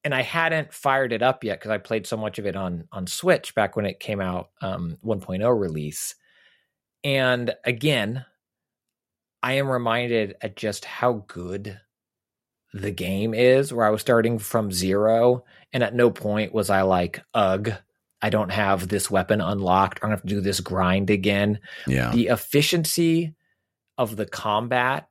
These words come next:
Speaker 1: and the upgrade, um, loop that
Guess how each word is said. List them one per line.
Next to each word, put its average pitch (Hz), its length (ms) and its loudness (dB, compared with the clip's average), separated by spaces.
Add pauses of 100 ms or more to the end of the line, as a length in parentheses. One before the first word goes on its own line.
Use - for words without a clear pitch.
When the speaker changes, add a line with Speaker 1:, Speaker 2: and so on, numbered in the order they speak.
(100)
Speaker 1:
and 98 240 -6
the 85 280 -8
upgrade, 107 1040 0
um, 92 320 0
loop 87 520 4 (200)
that - 140 -4